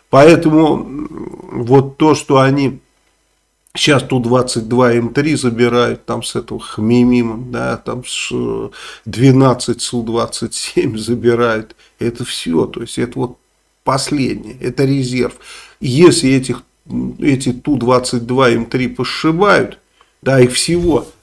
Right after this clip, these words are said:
в России было шестьдесят, да, всего. Даже с теми, которые не летают,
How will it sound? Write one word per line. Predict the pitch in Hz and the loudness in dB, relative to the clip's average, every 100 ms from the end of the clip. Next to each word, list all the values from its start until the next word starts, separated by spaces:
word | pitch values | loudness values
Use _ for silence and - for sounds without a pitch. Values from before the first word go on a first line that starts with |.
| _ | _
в | - 123 104 | -16 -12 -4
России | 127 151 147 214 202 120 | 0 0 -2 -6 -4 -4
было | 101 143 143 | -4 -4 -4
шестьдесят, | - - 127 127 127 156 - - - - _ | -6 -6 -4 -4 -6 -8 -8 -8 -10 -16 _
да, | 131 135 | -8 -8
всего. | - - 147 120 107 - _ _ _ - | -8 -4 -4 -4 -8 -12 _ _ _ -14
Даже | 98 104 151 135 | 0 4 6 4
с | 135 | 0
теми, | - 170 147 | 2 4 4
которые | 127 131 135 135 123 | 2 -2 0 0 0
не | 110 135 | 2 4
летают, | 147 147 139 101 95 | 4 4 0 -2 -6